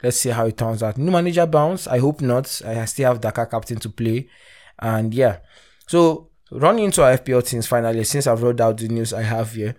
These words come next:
Um, looking at my current team, looking at my current team, I, I don't know. What's in my rank currently? I think my rank is not been updated yet though. Okay, I'm seeing six nine six, six nine six. That's my current rank.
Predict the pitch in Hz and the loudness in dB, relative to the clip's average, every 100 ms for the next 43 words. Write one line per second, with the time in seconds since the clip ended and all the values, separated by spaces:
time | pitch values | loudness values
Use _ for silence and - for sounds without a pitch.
0 | _ _ _ _ _ _ _ _ - 120 | _ _ _ _ _ _ _ _ -4 0
1 | 123 123 123 120 123 131 151 185 160 127 | 4 4 2 2 -2 -4 -2 0 2 2
2 | 139 127 127 - 120 117 156 151 _ _ | 2 0 -2 -4 -4 -2 -4 -6 _ _
3 | _ _ _ _ - 147 147 127 127 127 | _ _ _ _ -10 -2 0 2 2 0
4 | 123 - 120 117 113 76 117 113 113 110 | -2 -4 -4 -4 -6 0 2 2 0 0
5 | 110 110 107 104 - 98 110 104 98 135 | -2 -4 -6 -10 -10 -6 -4 -6 -6 -8
6 | - 123 117 123 - 120 123 127 139 151 | -6 -4 -2 -2 -2 -4 -4 -6 -10 -12
7 | _ _ _ - 147 151 123 123 123 120 | _ _ _ -6 -4 2 2 2 0 -4
8 | - _ - 117 147 139 107 101 110 - | -12 _ -10 -4 -2 -2 -4 -4 -6 -6
9 | 107 98 101 98 101 95 110 _ _ _ | -8 -8 -10 -10 -12 -12 -14 _ _ _
10 | _ _ 139 - 120 127 180 120 113 151 | _ _ -8 -4 -2 -2 -2 -6 -4 -2
11 | 151 - - 131 120 - - - 113 - | 0 -2 -4 -6 -4 -2 -2 -2 -4 -6
12 | - - - _ - - - 127 131 120 | -8 -10 -12 _ -16 -12 -10 -10 -6 -4
13 | 117 - - 117 127 131 123 127 120 120 | -2 -2 -4 -4 -2 -2 -2 0 0 0
14 | 110 113 113 | 0 -4 -8